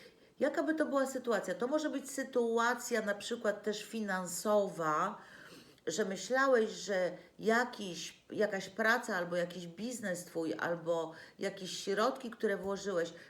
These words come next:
przyniosą szybko dochody, a to będzie szło w swoim tempie i dosyć powoli. Także nie zniechęcaj się tym,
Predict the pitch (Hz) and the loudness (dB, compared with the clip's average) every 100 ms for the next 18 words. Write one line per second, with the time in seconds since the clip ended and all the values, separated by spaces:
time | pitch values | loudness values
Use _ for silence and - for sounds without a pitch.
0 | - - 214 226 240 220 202 - 311 311 | -12 -6 -2 0 0 -2 -2 -2 -2 -2
1 | 247 226 202 196 170 156 190 277 - - | 0 2 0 0 -2 0 2 0 0 -14
2 | - - - 185 185 - 254 294 240 240 | -20 -20 -4 -4 -4 0 4 4 4 2
3 | 196 190 - 220 233 233 - - 262 277 | 2 -4 -4 0 0 0 -6 -2 0 0
4 | 226 - 240 233 196 180 175 160 - 156 | -2 -2 -2 -2 -4 -2 -4 -4 -8 -8
5 | 143 127 - - _ _ _ _ _ _ | -6 -6 -6 -14 _ _ _ _ _ _
6 | _ _ _ _ _ _ _ _ _ _ | _ _ _ _ _ _ _ _ _ _
7 | - - - - - 220 247 277 302 233 | -20 -20 -20 -18 -6 0 0 2 0 2
8 | 277 269 269 233 208 175 - 160 170 160 | 0 0 0 0 -2 -2 -2 -2 0 -2
9 | 220 | -2